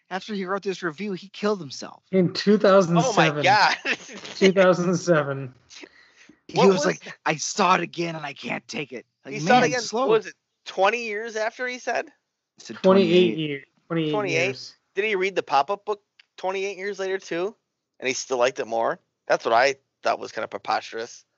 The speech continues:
Speaker 2: I don't know
Speaker 1: I
Speaker 2: if he
Speaker 1: hope
Speaker 2: still
Speaker 1: s-
Speaker 2: had the pop-up book, but it'd be hilarious
Speaker 3: Ki-,
Speaker 2: if he
Speaker 3: it,
Speaker 2: did.
Speaker 3: it kinda sounds like that was the only book he's ever read.
Speaker 1: <laughs> I
Speaker 3: If
Speaker 1: don't
Speaker 3: he's,
Speaker 1: think he even knows how to
Speaker 3: if,
Speaker 1: re-, read
Speaker 3: if
Speaker 1: it.
Speaker 3: he's, he's been that upset about this movie.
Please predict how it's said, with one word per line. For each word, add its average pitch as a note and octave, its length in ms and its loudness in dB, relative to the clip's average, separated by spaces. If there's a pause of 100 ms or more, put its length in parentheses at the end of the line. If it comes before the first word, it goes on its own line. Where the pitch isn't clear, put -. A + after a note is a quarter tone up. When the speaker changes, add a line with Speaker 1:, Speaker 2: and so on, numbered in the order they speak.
(720)
Speaker 2:
I F3 120 4
don't F#3+ 140 6
know F#3 60 6
Speaker 1:
I F3 40 6
Speaker 2:
if D3 40 4
he E3+ 40 2
Speaker 1:
hope G#3+ 100 4
Speaker 2:
still F3+ 140 -2
Speaker 1:
s- C#3 60 -4
Speaker 2:
had D#3 180 -2
the D#3 80 -6
pop-up C#3+ 440 -4
book, D#3+ 280 -4
but D#3 120 -4
it'd C#3+ 100 -6
be D3 80 -8
hilarious D3 540 0
Speaker 3:
Ki-, C3+ 40 -12
Speaker 2:
if C3+ 40 -8
he C#3 160 -2
Speaker 3:
it, - 20 4
Speaker 2:
did. C3 300 -6
Speaker 3:
it E3+ 120 -2
kinda G#3+ 260 2
sounds F3 280 0
like D3+ 140 -10
that D3 100 -2
was C3+ 100 -6
the B2+ 140 -12
only C#3 160 -6
book B2 180 -14
he's A2+ 140 -18
ever A2 180 -12
read. A2 360 -6 (1000)
Speaker 1:
<laughs> - 0 -
I G3 500 -2 (300)
Speaker 3:
If F3+ 240 -4 (380)
Speaker 1:
don't G#3 160 0
Speaker 3:
he's, - 80 -2
Speaker 1:
think C#3+ 140 -8
he D3 80 -6
even C#3 300 -8
knows C#3+ 160 -4
how C#3 60 -4
to - 60 4
Speaker 3:
if, C3 60 -2
Speaker 1:
re-, C3 140 -8 (260)
read D3+ 280 -4
Speaker 3:
if A3+ 140 -2
Speaker 1:
it. G#3 40 -14
Speaker 3:
he's, F#3+ 200 -18 (100)
he's E3+ 240 -10
been D#3+ 280 -2
that D3 160 2
upset D3 360 -2
about C3+ 300 -4
this B2 180 -12
movie. B2 380 -12